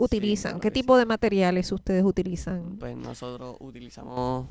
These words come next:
Speaker 2: este, mayormente aluminio o cromoly, depende cuál sea el diseño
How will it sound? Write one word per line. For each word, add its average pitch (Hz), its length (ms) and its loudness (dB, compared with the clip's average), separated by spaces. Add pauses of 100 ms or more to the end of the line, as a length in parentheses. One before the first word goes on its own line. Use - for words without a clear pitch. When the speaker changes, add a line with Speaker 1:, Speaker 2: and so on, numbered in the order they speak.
(260)
Speaker 2:
este, - 560 0
mayormente 120 960 -2
aluminio 143 760 0
o 123 460 0
cromoly, 131 420 -4
depende 123 380 -4
cuál 127 220 -6
sea 127 400 -6
el 123 180 -6
diseño 139 560 -8